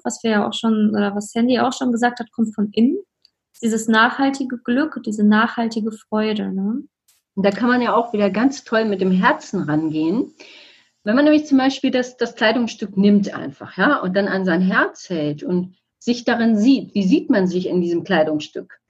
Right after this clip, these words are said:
Speaker 2: ja? Sieht man sich wirklich fröhlich da drin? Ist es farbenfroh, das Kleidungsstück? Fühlst du dich wohl da drin? Das kann auch so ein schwarzer Pulli sein. Wenn du dich absolut wohl drin fühlst, ist das völlig okay.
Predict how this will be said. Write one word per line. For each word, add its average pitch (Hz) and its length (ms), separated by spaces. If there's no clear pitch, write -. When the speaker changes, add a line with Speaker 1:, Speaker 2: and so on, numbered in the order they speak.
Speaker 2:
ja? 208 260
Sieht 302 320
man 269 180
sich 202 220
wirklich 220 340
fröhlich 269 500
da 233 120
drin? 220 460
Ist 190 160
es 185 140
farbenfroh, 208 880
das 202 220
Kleidungsstück? 196 540
Fühlst 294 300
du 226 80
dich 190 180
wohl 233 280
da 202 120
drin? 196 200
Das 185 120
kann 277 160
auch 247 140
so 196 100
ein 196 80
schwarzer 247 320
Pulli 320 300
sein. 175 260
Wenn 185 160
du 190 80
dich 196 240
absolut 202 480
wohl 294 180
drin 185 220
fühlst, 233 260
ist - 160
das 185 120
völlig 180 320
okay. 185 420